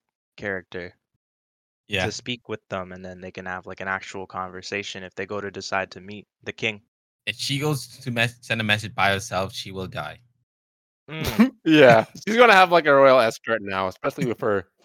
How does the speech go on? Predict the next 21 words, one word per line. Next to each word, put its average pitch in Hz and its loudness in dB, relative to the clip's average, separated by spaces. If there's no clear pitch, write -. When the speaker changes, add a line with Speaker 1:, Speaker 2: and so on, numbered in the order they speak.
Speaker 3:
new 117 -6
position. 101 -6
Speaker 2:
Yeah. 151 -2
Speaker 1:
Speaking 160 -6
of 107 -2
royal 104 2
escort, 98 -6
they 120 2
actually 139 0
did 127 -2
discuss, 107 -2
like, 101 -2
how 104 2
they're 104 -6
gonna 101 -6
keep - -16
her 101 -4
under 98 -8
watch, 92 0
'cause, 101 -6
uh, 92 -8